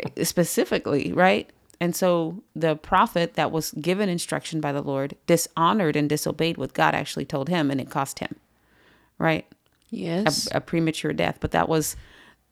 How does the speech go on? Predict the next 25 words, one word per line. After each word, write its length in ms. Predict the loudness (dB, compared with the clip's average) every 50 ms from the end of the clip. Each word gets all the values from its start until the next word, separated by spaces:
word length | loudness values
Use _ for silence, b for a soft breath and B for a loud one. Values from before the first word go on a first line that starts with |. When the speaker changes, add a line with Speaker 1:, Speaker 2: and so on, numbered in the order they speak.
| _ _ _ 4
Speaker 1:
the 100 | 4 6
Lord 280 | 6 6 6 6 4 2
saying, 320 | 0 -2 -2 0 0 0
"I 60 | 0
already 220 | 0 0 0 -2 -2
told 280 | 0 0 0 0 0
you, 60 | -2
son." 380 | -4 -2 -2 -2 -2 -2 -4 -6 -10 _ _ _ _ _ _ _ _ _ _ _ _ _ _ _ _ _ _ _ _ _ _ _ _ _ _ _
And, 280 | -2 0 0 0 2 2
you 80 | 2 2
know, 80 | 4
there's 180 | 2 2 0 0
some 140 | 0 -2 -2
pride, 360 | 2 4 4 4 4 4 2
some 140 | 0 0 2
other 180 | 2 2 0 0
things 280 | 0 0 0 0 0
that 80 | -2 -2
the 100 | -2 0
Lord 200 | 0 0 0 0
was 160 | -2 -2 -2
working 260 | -2 -2 -2 -2 -2
on 160 | -2 0 -2
in 120 | -2 -2 -2
that, 200 | -4 -4 -6